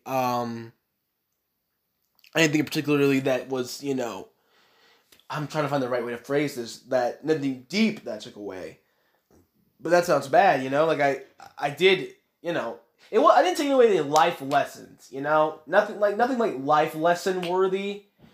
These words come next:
but rather just, like, a nice, sweet reminder of why I love a show like, that I love, you know? That's kinda how I would phrase it. Um, but yeah, that's kinda where I'm gonna leave it there. Um, and now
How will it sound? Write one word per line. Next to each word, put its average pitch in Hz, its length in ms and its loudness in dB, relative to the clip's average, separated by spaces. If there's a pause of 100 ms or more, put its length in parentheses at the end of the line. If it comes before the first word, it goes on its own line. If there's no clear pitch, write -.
(420)
but 165 320 2
rather 180 360 4
just, 170 200 -6
like, 165 120 -6
a 165 40 -4
nice, 156 300 -2
sweet 156 160 -6
reminder 139 360 0
of 131 100 -6
why 127 200 2
I 120 40 4
love 120 280 -2
a 117 40 -8
show 120 340 -4
like, 117 140 -8
that 117 180 -12
I 113 140 -8
love, 120 400 -10
you 123 80 -8
know? 139 240 -2 (200)
That's 156 220 0
kinda 151 180 0
how 135 160 4
I 127 40 6
would 127 160 0
phrase 123 540 -10
it. 120 220 -12 (540)
Um, 123 500 0 (440)
but 214 180 2
yeah, 208 220 6
that's 147 140 -4
kinda 185 200 4
where 180 100 8
I'm 180 80 6
gonna 180 120 0
leave 175 180 -2
it 165 80 -8
there. 202 320 2 (340)
Um, 175 380 4 (240)
and 196 260 0
now 262 580 2